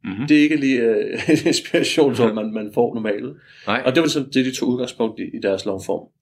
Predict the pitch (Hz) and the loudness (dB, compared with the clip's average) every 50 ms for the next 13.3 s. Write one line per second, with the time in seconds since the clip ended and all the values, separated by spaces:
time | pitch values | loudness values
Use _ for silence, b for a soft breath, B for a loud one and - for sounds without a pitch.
0 | _ _ _ _ _ _ - 135 151 151 139 143 143 123 123 123 - - 123 120 | _ _ _ _ _ _ 0 2 2 4 4 2 2 2 2 0 0 0 0 0
1 | 110 - 131 - - - - - 120 107 - - 107 104 101 101 - - - - | 0 -2 -2 -2 -2 -2 0 0 -2 -2 -2 -2 -2 -2 -2 -4 -6 -8 -6 0
2 | - 175 170 175 - - - - 87 92 113 123 - 123 117 117 107 101 101 107 | 0 0 0 0 -4 -8 -4 0 2 2 2 2 2 2 2 2 4 2 0 0
3 | 104 - _ b b b b b b b b b - 113 107 104 101 95 98 98 | -2 -6 _ b b b b b b b b b -8 -6 -4 -4 -4 -6 -8 -10
4 | 95 95 - - - _ _ _ _ - - 110 - - - - - - - 110 | -12 -14 -16 -18 -20 _ _ _ _ -14 -12 -12 -12 -14 -14 -14 -6 0 2 4
5 | 113 131 127 120 - - 110 110 123 113 104 95 101 95 101 107 - 110 107 - | 4 4 4 2 2 2 2 4 4 4 4 4 2 2 0 -2 -4 -6 -10 -12
6 | - 98 98 101 98 98 95 92 - - 117 127 139 135 113 117 113 110 107 - | -12 -12 -10 -8 -6 -4 -4 -4 -4 0 2 2 2 2 2 0 0 0 0 0
7 | - - - 95 90 92 - 113 131 95 - - 98 - - - - 101 98 98 | 0 0 -2 -2 -2 -4 -4 -2 0 0 -2 -2 -4 -4 -4 -4 -2 -2 -2 0
8 | 101 95 - - 98 92 92 98 104 - - _ _ _ _ _ b b b b | -2 -2 -2 -2 0 0 0 -2 -4 -6 -8 _ _ _ _ _ b b b b
9 | b b b b - - - - - - - 95 95 - - - _ _ _ - | b b b b -10 -8 -6 -6 -4 0 0 0 0 0 -4 -14 _ _ _ -4
10 | - 110 113 - - - _ - 120 113 107 104 98 98 98 98 98 98 95 - | -4 -2 -2 -4 -8 -14 _ 0 2 2 4 4 2 0 -4 -8 -8 -8 -8 -10
11 | - - - - - 156 170 170 117 110 - - - - - - - - - - | -12 -14 -8 -2 0 2 2 2 2 0 0 -4 -6 -6 -8 -8 -10 -12 -16 -10
12 | - - 160 151 127 143 156 147 139 123 107 - 165 - - - 117 113 - - | -4 0 0 2 4 4 4 4 2 2 2 2 0 0 0 0 -2 -2 0 0
13 | 107 101 - - 104 | -2 -2 -2 -4 -8